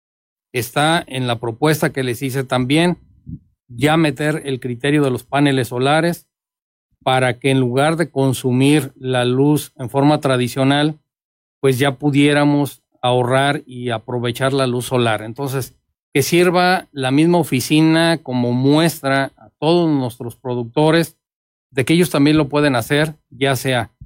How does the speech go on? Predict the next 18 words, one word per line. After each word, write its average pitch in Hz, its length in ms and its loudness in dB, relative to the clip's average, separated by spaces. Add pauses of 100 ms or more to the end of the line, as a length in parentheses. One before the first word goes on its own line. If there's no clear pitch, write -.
(120)
en 123 120 -8
sus 120 160 -10
huertas 160 640 -2 (500)
o 127 140 -8
ya 139 240 0
sea 147 540 0
en 131 120 -8
sus - 200 -10
casas. 107 440 -6
O 110 80 -16
sea, 113 140 -10
que 127 120 -6
la 131 140 0
idea 151 560 2 (400)
la 123 240 -4
pudiéramos 135 680 0
ir 143 100 4
multiplicando 139 960 0